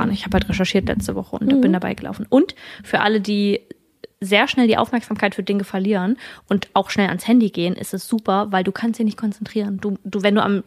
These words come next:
Speaker 2: Computer bist und währenddessen noch irgendwas machst und dann auch noch läufst,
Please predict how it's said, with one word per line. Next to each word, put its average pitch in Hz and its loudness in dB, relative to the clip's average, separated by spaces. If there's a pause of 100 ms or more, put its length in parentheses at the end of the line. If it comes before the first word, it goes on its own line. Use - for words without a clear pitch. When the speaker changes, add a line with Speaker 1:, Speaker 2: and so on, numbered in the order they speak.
Speaker 2:
Computer 285 2
bist 262 0 (240)
und 214 0
währenddessen 247 2
noch 247 -2
irgendwas 233 0
machst - -4
und 359 6 (160)
dann 277 4
auch 254 2
noch 262 -2
läufst, 247 2